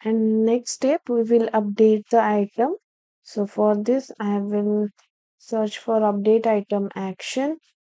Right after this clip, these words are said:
Select the update item action, and here we will provide the site address,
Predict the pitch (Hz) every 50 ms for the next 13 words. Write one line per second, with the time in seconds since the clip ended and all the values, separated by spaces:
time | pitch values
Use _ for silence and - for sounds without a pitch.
0 | _ _ _ _ _ - - - 240 226 226 226 220 214 214 233 220 - 220 214
1 | 214 202 214 214 214 226 220 233 220 214 202 - 214 202 202 208 214 208 190 196
2 | - - - - 247 269 294 294 _ _ - - _ _ _ _ - _ _ -
3 | 220 202 202 202 202 202 202 208 - 220 220 220 226 233 240 233 - - 233 214
4 | 208 202 208 208 202 208 202 - 208 208 202 208 214 220 214 208 208 214 220 220
5 | 214 - - 208 220 214 202 208 208 - 226 226 220 220 220 220 - 226 240 247
6 | 262 277 277 - - -